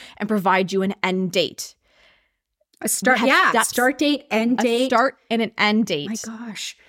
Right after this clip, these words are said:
Speaker 1: And do you wanna know what I love, Chris, about the therapeutic protocols?
Speaker 2: I know.
Speaker 1: 'Cause
Speaker 2: I'm
Speaker 1: I,
Speaker 2: getting so
Speaker 1: I
Speaker 2: excited.
Speaker 1: recently in,
Speaker 2: <laughs>
Speaker 1: in, in the springtime, I recently had to do a low histamine protocol. And, and to be honest, I think low histamine is the most difficult of all of the therapeutic,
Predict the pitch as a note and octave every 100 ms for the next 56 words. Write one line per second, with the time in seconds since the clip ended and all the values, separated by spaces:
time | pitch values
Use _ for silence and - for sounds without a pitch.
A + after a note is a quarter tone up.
0 | _ B3 G#3+ B3 D4 A4 A#4 G3 F#3 -
1 | B3 - G#3+ G3+ - A#3 E3+ F3+ G3+ G3+
2 | - D3+ - A3+ B3+ D4 - G#3 - C4+
3 | C#4+ G#3+ A#3+ B3 B3+ - G#3+ G3 G3 -
4 | - F#4+ - F#4+ - _ _ - _ C4
5 | C4+ C4 B3+ - - E4+ G4 A#3+ G#3+ -
6 | A3 A3+ A#3 A#3 A#3+ A3+ G3+ G#3 F#3+ F3+
7 | F#3 F3+ - F#3+ F3+ - D#3 - - -
8 | - G3 F#3+ - _ - C4+ A#3 A3+ A3
9 | - A3 B3 A#3 A3 G3+ G3 G3 F3 F3
10 | F3+ E3+ - E3 F3 - C4+ D#4+ - -
11 | G3 G3 F3 E3+ F#3 F#3 F#3+ - G#3 F#3
12 | F3+ F#3+ F3